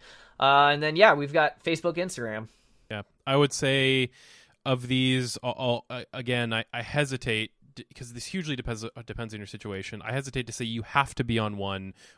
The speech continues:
Speaker 2: or the other, um, but I say you pretty, you have to have a website no matter what, and then next you sh-, uh, you should be on both Facebook and Instagram 'cause cross-posting is so easy. And then from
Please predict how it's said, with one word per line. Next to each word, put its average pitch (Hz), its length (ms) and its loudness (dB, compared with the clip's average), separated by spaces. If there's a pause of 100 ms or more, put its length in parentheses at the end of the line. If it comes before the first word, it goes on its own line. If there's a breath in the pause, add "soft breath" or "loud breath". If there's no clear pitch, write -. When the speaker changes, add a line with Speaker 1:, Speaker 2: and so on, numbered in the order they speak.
(120)
Speaker 2:
or 101 160 -4
the 98 160 -4
other, 95 420 -2 (320 soft breath)
um, 98 460 -6
but 113 100 -4
I 113 120 2
say - 180 -2
you 113 160 0
pretty, 139 260 -2
you 123 160 -4
have 160 260 4
to 175 60 2
have 156 80 4
a 127 60 2
website 98 500 -4 (720)
no 110 140 -8
matter 95 200 -4
what, 90 280 -8 (100)
and 104 220 -6
then 101 320 -2 (540 soft breath)
next 117 600 0 (100)
you 104 680 -4 (720)
sh-, - 520 -4
uh, - 120 -8
you 120 180 -2
should 131 680 4
be 117 280 0
on 101 340 -4
both 107 400 0
Facebook 107 460 -4
and 98 100 -10
Instagram 95 680 -8 (100)
'cause 95 300 -14
cross-posting 98 640 -6
is - 80 -12
so 101 340 -4
easy. 95 460 -12 (360 soft breath)
And 101 140 -6
then 98 140 -4
from 107 360 -4